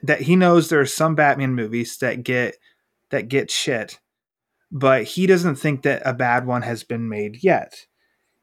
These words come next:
Each one s-, accomplished what it set out trying to do.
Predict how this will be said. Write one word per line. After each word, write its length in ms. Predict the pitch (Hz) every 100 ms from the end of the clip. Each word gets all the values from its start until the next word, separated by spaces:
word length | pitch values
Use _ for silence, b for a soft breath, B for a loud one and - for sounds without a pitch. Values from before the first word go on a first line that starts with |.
| _
Each 340 | 151 165 165 190
one 640 | 180 143 127 131 175 - _ _ _ _ _ _ _ _
s-, 280 | - - - _ _ _ -
accomplished 800 | 135 - - 180 175 185 - 156
what 140 | 147
it 120 | 143
set 320 | - - 143 139
out 340 | 131 127 - _ _ _ _ -
trying 440 | - 139 131 131
to 120 | - 127
do. 260 | 117 82